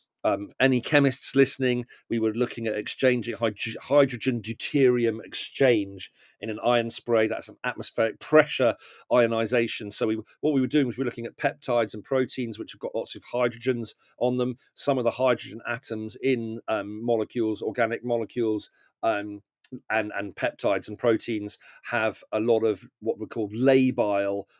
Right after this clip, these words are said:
hydrogens. That's hydrogens that can be ex-, you know, react quite easily and be lost. And so if you introduce deuterium, which is an isotope of,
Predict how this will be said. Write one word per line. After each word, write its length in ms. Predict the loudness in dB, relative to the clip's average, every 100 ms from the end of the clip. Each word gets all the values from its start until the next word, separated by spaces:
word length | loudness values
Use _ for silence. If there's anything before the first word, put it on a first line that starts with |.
| -4
hydrogens. 500 | 0 0 -4 -14 -8
That's 240 | -8 -8 0
hydrogens 400 | 0 0 -8 -14
that 100 | -12
can 80 | -10
be 80 | -8
ex-, 220 | -10 -14 _ _ -8
you 80 | -4
know, 80 | 0
react 480 | 2 2 -2 -14
quite 220 | -6 -6 -4
easily 460 | -8 -4 -4 -4 -8 -20
and 80 | -10
be 80 | -4
lost. 460 | 0 0 0 -16 _ _
And 140 | -12 -2
so 100 | 0
if 260 | 0 -2
you 260 | -2 -4 -4 _ _ -4
introduce 580 | -4 -4 -6 -4 -4 -8
deuterium, 680 | -10 -2 4 4 4 0 -2
which 220 | -8 -8
is 160 | -8
an 160 | -8 -10 0
isotope 540 | 2 2 -2 -2 -2 -4 -4
of, 380 | -2 -2 -4